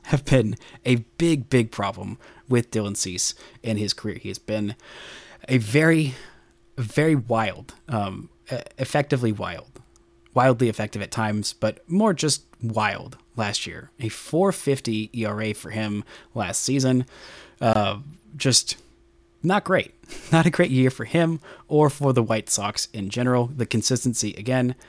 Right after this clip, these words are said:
not ideal. The two twenty E R A in twenty twenty-two, that was a real sign of, like, wow, this guy could be incredibly special. And the twelve point three Ks per nine in twenty twenty-one, where he did have an E R A that was under four,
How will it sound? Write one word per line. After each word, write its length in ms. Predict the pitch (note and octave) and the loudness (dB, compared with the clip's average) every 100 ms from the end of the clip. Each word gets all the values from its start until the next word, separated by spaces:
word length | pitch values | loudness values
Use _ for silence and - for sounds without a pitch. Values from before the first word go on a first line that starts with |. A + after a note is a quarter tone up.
| - _ _ - | -20 _ _ -6
not 320 | A#2 A#2+ C#3 | 0 4 4
ideal. 520 | B2 A#2 A#2 B2+ C3 - | 4 2 2 4 2 -2
The 80 | A#2 | -6
two 240 | - E3 | -2 0
twenty 440 | F3+ - D3 D3 B2 | 0 0 2 4 4
E 40 | |
R 180 | C3+ B2 | 4 4
A 100 | B2+ | 2
in 260 | C#3 B2 A2+ | 2 0 -2
twenty 200 | B2 A2+ | 0 -2
twenty-two, 500 | - G2 - B2 C3 | -2 -10 -4 0 0
that 180 | A2+ A#2+ | 0 -2
was 180 | A2+ | -2
a 80 | A2 | -2
real 300 | G#2+ A2+ A#2 | -2 -2 0
sign 300 | - G#2+ G#2+ | 0 -2 -2
of, 140 | G2+ - | -4 -8
like, 140 | - _ - | -18 _ -10
wow, 280 | A2 A2 G2+ | -4 -4 -2
this 160 | G2+ | -2
guy 160 | G#2+ G2+ | -2 -6
could 260 | - G#2+ | -6 -6
be 300 | G#2+ G2 F#2+ - - - - | -6 -8 -10 -16 -20 -12 0
incredibly 480 | C#3 - D3+ A#2+ | 0 4 4 2
special. 500 | G2+ A2 G#2 - F2 G#2+ | -2 -6 -8 -8 -12 -6
And 160 | G#2 | -2
the 200 | G#2+ G#2+ - - | -2 -2 -6 -12
twelve 380 | - C3 C#3+ C3+ | 0 4 4 4
point 220 | C3+ B2 | 0 0
three 260 | B2+ B2+ | -2 0
Ks 260 | A#2 A#2 G#2+ | 0 -4 -4
per 160 | - G#2+ | -6 -2
nine 360 | A#2+ A2 G#2 - | 0 0 0 -2
in 200 | A#2 A2 | -4 -2
twenty 220 | - G2+ | -4 -8
twenty-one, 560 | - G2+ A2 D3+ D3 C#3+ - - | -10 -8 -2 0 0 -4 -12 -8
where 100 | - | 0
he 40 | C3+ | 2
did 140 | C#3 | 2
have 200 | B2+ A#2+ | 2 0
an 80 | A2 | 0
E 120 | A#2 | 0
R 160 | A2+ G#2+ | 0 0
A 120 | G#2+ | -4
that 80 | G#2 | -4
was 160 | G#2 - | -8 -4
under 220 | D#3+ C#3+ | -2 0
four, 400 | - A2+ G#2+ G#2 | -2 -2 -2 -4